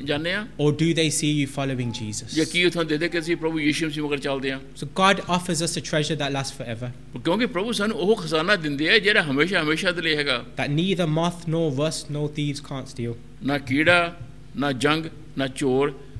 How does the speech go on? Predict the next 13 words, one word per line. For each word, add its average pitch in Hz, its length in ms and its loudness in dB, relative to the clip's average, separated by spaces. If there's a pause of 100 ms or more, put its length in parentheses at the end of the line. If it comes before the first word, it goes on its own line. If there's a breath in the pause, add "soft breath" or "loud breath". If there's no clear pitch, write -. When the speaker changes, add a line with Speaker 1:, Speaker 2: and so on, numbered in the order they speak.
(160)
Speaker 1:
ਜਿਹਨੂੰ 147 200 4
ਨਹੀਂ 147 120 2
ਖਰਾਬ 123 220 -4
ਕਰ 123 80 -6
Speaker 2:
So 110 60 -6
Speaker 1:
ਸਕਦੇ। 123 180 -4
Speaker 2:
we 151 80 0
need 202 200 2
to 196 160 -2
invest 165 460 -2
in 156 140 -4
God's 139 320 -4
kingdom। 117 460 -8